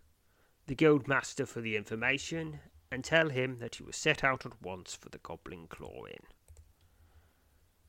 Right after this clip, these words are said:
He wishes you luck, and congratulates you on having collected the seven pieces of the wand.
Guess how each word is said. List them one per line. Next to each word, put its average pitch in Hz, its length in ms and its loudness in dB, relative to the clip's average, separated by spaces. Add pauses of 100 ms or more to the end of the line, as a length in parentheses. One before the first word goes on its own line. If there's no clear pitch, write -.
(1120)
He 143 140 4
wishes 170 340 8
you 151 100 8
luck, - 360 0
and 117 140 -10
congratulates 139 880 8
you 65 280 -10
on 110 140 -4
having 123 300 2
collected 120 600 2
the 107 60 -12
seven 117 460 -2
pieces 101 480 -10
of 98 140 -12
the 95 100 -6
wand. 50 540 -14